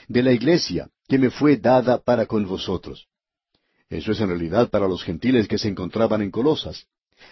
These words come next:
para que anuncie cumplidamente la palabra de Dios. Esto es algo que había estado oculto en el Antiguo Testamento,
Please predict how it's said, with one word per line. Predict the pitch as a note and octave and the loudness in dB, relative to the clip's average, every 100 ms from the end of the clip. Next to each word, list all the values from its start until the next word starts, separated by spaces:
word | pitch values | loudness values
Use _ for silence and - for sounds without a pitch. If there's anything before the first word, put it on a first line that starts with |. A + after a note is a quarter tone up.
| - | 4
para | D3 C#3+ | 6 6
que | - | 4
anuncie | A#2 B2+ F3 - C#3+ | 4 4 2 2 0
cumplidamente | C3 B2 A2+ - D#3 C#3+ G#2+ A#2 C#3+ A#2+ B2+ | 2 0 0 0 0 2 2 2 2 2 2
la | A2 | 0
palabra | - F#2+ G2 A2+ G#2+ | 0 0 2 2 2
de | F#2+ | 2
Dios. | E2+ E2 C#2 - - _ _ _ _ - | -2 -4 -8 -14 -20 _ _ _ _ -2
Esto | D#3 - | 0 0
es | A#2 | -2
algo | B2+ B2+ A2 | -2 -2 -2
que | |
había | G2+ A2+ | 0 2
estado | A2 A2+ A#2 G#2 | 2 2 0 0
oculto | - C#3+ D#3+ B2 | 0 0 0 0
en | A2 | 0
el | G2 | 0
Antiguo | F#2 - C3 A#2 | -2 -2 -2 0
Testamento, | A2 - G#2 C3+ - A2+ | -2 -2 0 0 0 -2